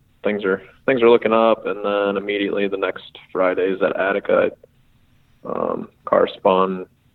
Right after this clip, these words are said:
and I never seen him hit him, flipped upside down, and Cap Henry, like, almost drove through my cage. And honestly, probably one of the scariest crashes I've ever had, where I, when I'm sitting there, I'm like, "Man, am I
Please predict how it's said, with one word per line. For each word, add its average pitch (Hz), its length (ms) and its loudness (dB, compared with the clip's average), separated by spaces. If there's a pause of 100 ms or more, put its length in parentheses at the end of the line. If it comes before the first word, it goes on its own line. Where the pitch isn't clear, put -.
(380)
and 82 120 -8
I 90 80 -4
never 92 220 0
seen 98 260 -4
him 90 240 -4
hit 98 140 2
him, 90 240 -2 (560)
flipped 101 200 2
upside 92 340 0
down, 92 340 0
and 87 160 -14
Cap 90 260 0
Henry, 92 300 -2
like, 87 200 -2 (1300)
almost 98 320 0
drove 101 260 6
through 110 100 -6
my 95 120 -2
cage. 98 460 0
And 90 240 -12 (680)
honestly, 98 320 -4
probably 98 240 2
one 95 100 0
of 90 60 -2
the 90 140 -10
scariest 95 420 -2
crashes 101 360 0
I've 95 100 -2
ever 95 160 -2
had, 95 260 2
where 92 220 -4
I, 90 40 -8 (600)
when 98 160 -8
I'm 95 80 -8
sitting 104 240 2
there, 90 140 2
I'm 92 80 0
like, 90 220 -4
"Man, 92 180 -4
am 90 80 -2
I 92 280 -2